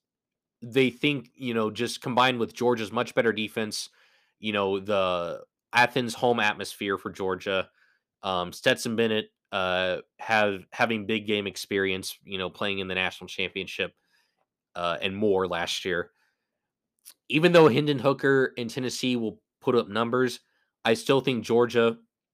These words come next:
will put together game plan, game plan to slow down Tennessee's offense just enough. I see Tennessee putting up at least, at least thirty points, but, uh, I think Georgia's gonna pull it out in the end.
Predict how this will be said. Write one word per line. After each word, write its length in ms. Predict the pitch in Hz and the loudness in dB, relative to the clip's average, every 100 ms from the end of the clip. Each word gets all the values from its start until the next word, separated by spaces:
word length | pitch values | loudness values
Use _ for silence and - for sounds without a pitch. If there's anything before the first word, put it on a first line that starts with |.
| _ _ _ _ _ _ _ _ _ 143 | _ _ _ _ _ _ _ _ _ -4
will 140 | 120 | 0
put 180 | 131 143 | 0 0
together 320 | 131 131 123 | 2 4 4
game 220 | 107 120 | 2 -2
plan, 260 | 113 120 117 _ 131 | 0 0 -2 _ -2
game 220 | 120 120 | 0 2
plan 200 | 123 127 | 2 0
to 80 | 120 | 0
slow 280 | - 120 113 | 0 0 2
down 320 | 110 107 107 _ _ _ - | 2 0 -2 _ _ _ -8
Tennessee's 380 | 123 110 113 | -6 -2 -2
offense 440 | 107 107 - 98 - 107 | 2 2 0 -8 -8 -12
just 540 | - 113 135 - - | -4 0 0 0 -10
enough. 560 | 123 95 98 107 - - _ _ _ _ _ _ - | -10 -4 -4 -4 -12 -20 _ _ _ _ _ _ 2
I 220 | 113 135 | 4 4
see 340 | 135 - 135 | 2 -4 -4
Tennessee 540 | 123 - 123 113 - 117 | -4 -4 -2 -2 -2 -4
putting 420 | 117 117 110 104 | 0 0 2 0
up 260 | 101 - _ _ _ _ _ _ _ _ _ _ _ _ - _ - | 0 -2 _ _ _ _ _ _ _ _ _ _ _ _ -20 _ -4
at 160 | 113 | -2
least, 500 | 104 123 113 - - - _ _ _ _ _ _ _ | -2 -4 -4 -6 -10 -20 _ _ _ _ _ _ _
at 160 | 120 117 | -2 0
least 280 | 123 127 - | 0 0 0
thirty 220 | 135 120 | 0 0
points, 520 | 117 113 113 113 - | -2 -2 -2 -2 -10
but, 420 | 107 101 98 - | -8 -2 -2 -2
uh, 220 | 98 87 85 - | -4 -4 -6 -2
I 120 | 110 | -2
think 260 | 104 117 107 | 0 -4 -2
Georgia's 380 | 107 107 101 | -2 -2 -4
gonna 160 | - 95 | -4 -8
pull 240 | 87 98 | -6 -4
it 60 | 90 | -2
out 200 | 82 80 | -4 -6
in 140 | 90 | -12
the 160 | 85 82 | -14 -14
end. 200 | 78 76 | -16 -20